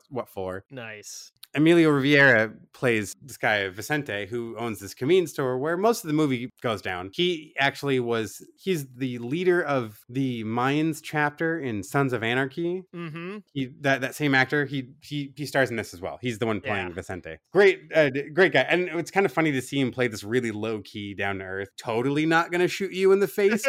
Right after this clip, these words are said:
Speaker 1: kind of biker
Speaker 2: <laughs>
Speaker 1: guy. That was refreshing to see. It's, it's very lighthearted throughout.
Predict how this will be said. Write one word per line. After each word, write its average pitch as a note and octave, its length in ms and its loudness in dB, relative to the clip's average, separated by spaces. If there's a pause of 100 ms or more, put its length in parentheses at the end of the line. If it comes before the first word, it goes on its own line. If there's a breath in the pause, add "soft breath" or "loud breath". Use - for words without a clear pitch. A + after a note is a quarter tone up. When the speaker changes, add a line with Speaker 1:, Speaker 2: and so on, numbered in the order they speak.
Speaker 1:
kind - 180 4
of F#4+ 60 -2
biker G#3 260 2
Speaker 2:
<laughs> C4+ 60 4
Speaker 1:
guy. A3+ 220 2 (200)
That E3 120 8
was D#3 120 4
refreshing A2 480 0
to E2+ 60 -8
see. E2 240 -12 (160)
It's, E3+ 240 2 (100)
it's C3+ 160 -4
very A3 300 4
lighthearted C#3 560 2
throughout. G#2+ 400 -2